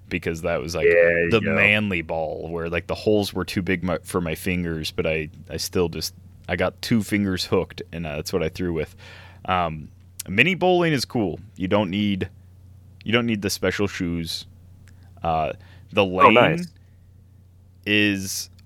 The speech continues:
Speaker 1: I'm gonna say, and I don't know if this is wrong, but I'm gonna say it's a quarter of the s-, like, the width as a normal bowling lane.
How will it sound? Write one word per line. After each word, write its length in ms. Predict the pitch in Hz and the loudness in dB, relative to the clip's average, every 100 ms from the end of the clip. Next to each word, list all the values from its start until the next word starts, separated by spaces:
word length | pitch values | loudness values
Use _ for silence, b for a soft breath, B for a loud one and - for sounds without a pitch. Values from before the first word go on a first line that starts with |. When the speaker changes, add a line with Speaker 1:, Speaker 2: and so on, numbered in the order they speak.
| - - - - 98 95 | -20 -20 -20 -10 -4 -4
Speaker 1:
I'm 80 | 87 | -4
gonna 400 | 82 113 123 107 | 0 2 4 2
say, 600 | - 104 95 85 82 - - | 2 4 4 2 -4 -10 -8
and 100 | 95 | -4
I 80 | 87 | 0
don't 200 | 101 98 | 0 2
know 100 | 107 | 2
if 100 | 101 | 2
this 200 | 104 101 | -2 -2
is 140 | 90 | -2
wrong, 340 | 107 101 87 85 | 0 2 0 -4
but 100 | - | -4
I'm 120 | 95 | -2
gonna 140 | 104 123 | 0 0
say 240 | - 143 | 2 2
it's 160 | 131 - | 2 -2
a 60 | 82 - | -8 -8
quarter 520 | - - 151 165 160 | -6 2 4 6 4
of 100 | 127 | 4
the 40 | 113 | 0
s-, 300 | - - - | -2 -2 0
like, 220 | 101 - | 0 0
the 100 | 98 | -2
width 500 | 95 101 87 - - - | 0 0 -2 -6 -20 -10
as 220 | 90 90 | -6 -4
a 40 | 90 | -4
normal 480 | 90 92 98 95 | -2 0 0 0
bowling 500 | 85 90 87 87 78 | 0 0 0 -2 -4
lane. 340 | 69 62 53 | -8 -12 -14